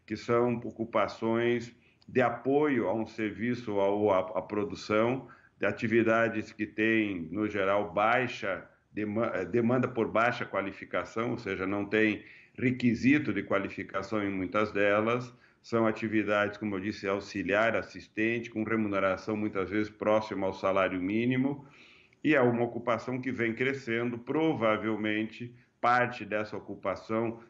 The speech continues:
significa uma migração de um trabalhador assalariado sem carteira, um trabalhador informal, para uma ocupação muito precária também, agora com um registro formal, mas um registro formal que,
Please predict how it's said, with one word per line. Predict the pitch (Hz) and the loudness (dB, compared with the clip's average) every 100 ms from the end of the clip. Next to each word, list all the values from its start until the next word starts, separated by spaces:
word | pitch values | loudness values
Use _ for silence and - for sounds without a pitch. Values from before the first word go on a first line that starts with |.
| _ | _
significa | 113 104 110 104 117 117 | -6 0 0 0 -2 0
uma | 110 107 | 2 2
migração | 107 104 101 92 - 123 123 | 2 2 2 0 0 0 0
de | 110 | -2
um | 101 | -2
trabalhador | 98 98 95 92 104 101 | 0 2 2 2 0 0
assalariado | 98 - 95 95 98 101 95 | -2 -2 0 2 2 0 -2
sem | - 101 | -8 -8
carteira, | 90 92 82 - 117 107 | -2 -2 -2 0 2 2
um | 101 101 | 0 -2
trabalhador | 98 92 98 95 90 98 | -2 0 0 0 -4 -4
informal, | 95 92 123 117 110 107 113 - - _ - | -6 -4 -2 2 2 2 0 -4 -18 _ 0
para | 117 | 2
uma | 123 120 117 | 4 2 0
ocupação | 117 113 113 95 - 113 117 | -2 -6 -4 -4 -4 -2 -2
muito | 113 117 135 135 113 | 0 2 2 0 -4
precária | 120 107 - 107 107 123 | -2 -2 0 2 2 0
também, | 120 113 113 123 | -4 -2 0 0
agora | 131 110 110 113 | 0 2 2 2
com | 117 123 127 127 - - | 0 -2 -2 -4 -8 -4
um | 131 | 0
registro | 131 123 107 123 123 113 | 2 2 2 0 -2 -8
formal, | - 127 123 117 110 120 127 - - | -4 -2 0 2 2 2 -2 -10 -12
mas | - 110 | -6 -4
um | 117 | 0
registro | 113 110 120 110 | 0 0 -2 -4
formal | 107 110 101 101 113 | -4 -2 0 2 2
que, | 120 | 0